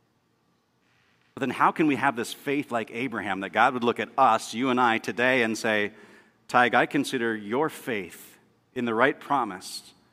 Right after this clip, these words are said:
I'm gonna count that as righteousness today." Paul gives us three really good things to look at, different aspects of Abraham's faith. The first one is this. In hope,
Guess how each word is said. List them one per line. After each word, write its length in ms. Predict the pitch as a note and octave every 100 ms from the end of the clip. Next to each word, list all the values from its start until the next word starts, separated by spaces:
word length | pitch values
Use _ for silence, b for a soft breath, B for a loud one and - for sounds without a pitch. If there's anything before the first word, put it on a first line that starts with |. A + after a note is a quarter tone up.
| _ _ _ -
I'm 120 | A2+
gonna 180 | B2 C3
count 440 | - - D#3 D3 -
that 340 | F2+ F#2+ - - _ _ _ _ _
as 220 | A2 G2
righteousness 880 | A2 G#2+ - F#2 F#2+ E2+ - - - _ _
today." 380 | A2 G2+ F2 E2 - _ _ _ _ _ _ _ _ _ _ _ _ _ _ -
Paul 180 | D3+
gives 220 | C#3 C3 A#2+
us 200 | A#2 -
three 440 | C#3 C#3+ C#3 A#2+
really 380 | B2+ C3 C3 A2+
good 400 | G2+ B2+ A#2 A#2 - - _ _
things 280 | D3 C#3 B2+
to 100 | -
look 300 | A#2+ B2+ B2+
at, 400 | A2+ G#2+ - - _ _ _ -
different 280 | D3 B2+ -
aspects 680 | C3 C#3 - A2 G#2+ - -
of 200 | A#2+ A2
Abraham's 520 | A#2 A2 G#2+ G#2 -
faith. 240 | B2 G#2+
The 80 | G#2
first 260 | - B2 B2
one 100 | G#2+
is 140 | F#2+
this. 380 | A2+ G2 - - _ _ _ _ _ _ _ - B B
In 140 | E3+ D#3
hope, 340 | E3 F#3+ A#3